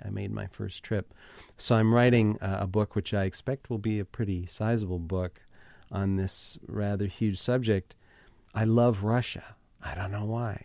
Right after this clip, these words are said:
I love the American West, and, uh, and I love New York also.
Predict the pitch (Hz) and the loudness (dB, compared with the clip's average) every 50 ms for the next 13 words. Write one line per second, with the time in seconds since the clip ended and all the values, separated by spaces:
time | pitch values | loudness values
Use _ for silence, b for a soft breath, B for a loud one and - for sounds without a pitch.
0 | - - 98 95 101 104 107 117 117 117 113 110 110 110 113 117 113 - 113 110 | -10 -8 -4 -2 -2 0 2 4 4 6 6 6 6 6 4 2 2 0 0 0
1 | 113 117 113 104 - - - _ B B B B B B 104 104 104 104 101 101 | 2 2 2 0 -2 -4 -12 _ B B B B B B 0 2 2 4 2 2
2 | 101 107 - - _ _ _ _ _ - 107 104 101 98 95 95 98 98 98 104 | 0 -2 -6 -12 _ _ _ _ _ -8 -6 -4 -2 -2 -2 -2 -2 -2 -4 -6
3 | - - _ _ _ _ _ _ _ _ _ _ _ _ _ _ _ _ - - | -8 -10 _ _ _ _ _ _ _ _ _ _ _ _ _ _ _ _ -10 -8
4 | 98 104 107 104 104 110 110 110 107 113 107 107 110 110 107 - 120 117 123 117 | -6 -4 -2 -2 0 0 0 0 0 2 2 2 2 0 -2 -4 -6 -6 -6 -8
5 | - - - | -8 -10 -10